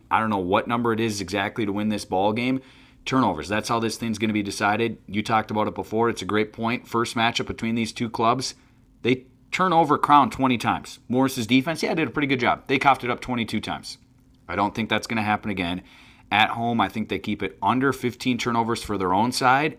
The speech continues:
I think they win the turnover battle. I think they win the game, but it is a tight one on Saturday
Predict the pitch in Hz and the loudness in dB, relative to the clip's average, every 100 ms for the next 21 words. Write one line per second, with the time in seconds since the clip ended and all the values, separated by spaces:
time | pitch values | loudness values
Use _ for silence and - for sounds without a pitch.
0 | _ 98 104 104 95 87 85 104 139 131 | _ -6 -4 -4 -2 -2 -2 -2 -2 -2
1 | 131 131 135 127 123 123 143 - 95 - | -2 0 0 0 2 2 2 -2 -4 -6
2 | 95 92 85 85 90 131 165 143 139 110 | -6 -2 -2 -2 0 0 0 0 0 0
3 | 90 92 - - - 98 95 107 107 107 | -4 -10 -16 -20 -10 -6 -4 -2 -2 -2
4 | 98 95 92 - - 113 - 95 85 82 | -2 -4 -4 -6 -6 -6 -4 -4 -4 -4
5 | 90 90 - - 95 95 87 80 71 | -8 -6 -8 -2 -2 0 -4 -6 -8